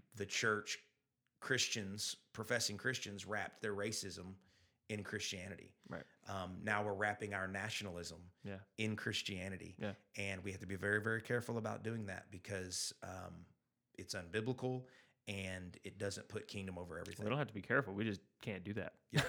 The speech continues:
Speaker 2: <laughs> Like,
Speaker 1: Yeah.
Speaker 2: we cannot afford to do that.
Speaker 1: Right.
Speaker 2: Uh, and
Speaker 1: Right.
Speaker 2: fly the banner of
Speaker 1: Yeah.
Speaker 2: Jesus
Speaker 1: Yeah,
Speaker 2: at
Speaker 1: I
Speaker 2: the
Speaker 1: just
Speaker 2: same
Speaker 1: meant
Speaker 2: time,
Speaker 1: be
Speaker 2: like
Speaker 1: careful when we wrap our Christianity
Speaker 2: Yeah.
Speaker 1: up.
Speaker 2: Right.
Speaker 1: We
Speaker 2: And
Speaker 1: wrap anything up in our Christianity.
Speaker 2: Correct.
Speaker 1: Um, that,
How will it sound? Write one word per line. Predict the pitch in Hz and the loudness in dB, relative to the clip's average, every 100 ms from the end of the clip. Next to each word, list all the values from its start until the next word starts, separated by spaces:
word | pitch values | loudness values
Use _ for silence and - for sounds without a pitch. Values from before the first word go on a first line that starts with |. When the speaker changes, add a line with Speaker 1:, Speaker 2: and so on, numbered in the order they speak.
| - - | 4 12
Speaker 2:
<laughs> | 240 156 | 12 12
Like, | 143 | 12
Speaker 1:
Yeah. | 139 | 12
Speaker 2:
we | 156 | 10
cannot | 139 151 139 127 123 | 10 8 10 10 8
afford | 110 123 110 104 | 6 4 4 4
to | 101 | 2
do | 110 107 | 2 4
that. | 104 - - | 0 -4 -4
Speaker 1:
Right. | 107 87 - - - - | 2 2 0 -10 -12 4
Speaker 2:
Uh, | 110 104 - | 8 8 8
and | 113 110 | 6 4
Speaker 1:
Right. | |
Speaker 2:
fly | - 120 113 | 2 4 6
the | 107 | 6
banner | 104 104 101 | 4 6 4
of | 95 | 2
Speaker 1:
Yeah. | 101 | 2
Speaker 2:
Jesus | 104 95 90 - - - | 2 2 2 2 0 8
Speaker 1:
Yeah, | 160 131 | 12 12
Speaker 2:
at | |
Speaker 1:
I | 147 | 12
Speaker 2:
the | |
Speaker 1:
just | 175 | 12
Speaker 2:
same | 127 | 10
Speaker 1:
meant | 151 | 10
Speaker 2:
time, | 113 | 10
Speaker 1:
be | 135 | 6
Speaker 2:
like | 101 | 8
Speaker 1:
careful | 98 139 131 131 120 | 10 10 10 4 6
when | 117 117 110 | 4 2 2
we | 120 | 2
wrap | 110 117 110 | 4 4 6
our | 113 | 2
Christianity | - 120 - - 170 143 101 | 2 -2 -2 12 12 12 12
Speaker 2:
Yeah. | 98 | 4
Speaker 1:
up. | 92 - _ - _ _ - | -2 -8 _ -20 _ _ 4
Speaker 2:
Right. | 120 113 - | 8 8 8
Speaker 1:
We | - | 6
Speaker 2:
And | 131 113 | 8 12
Speaker 1:
wrap | 135 143 | 12 12
anything | 135 139 123 110 | 8 6 4 4
up | 107 113 | 4 4
in | |
our | 92 | 0
Christianity. | - 101 - 92 107 | 0 -4 -2 2 4
Speaker 2:
Correct. | 110 92 - - - - - | 6 4 0 -14 -18 -20 -6
Speaker 1:
Um, | 104 98 90 85 82 _ - | -2 0 0 -4 -12 _ -4
that, | 107 98 | 2 2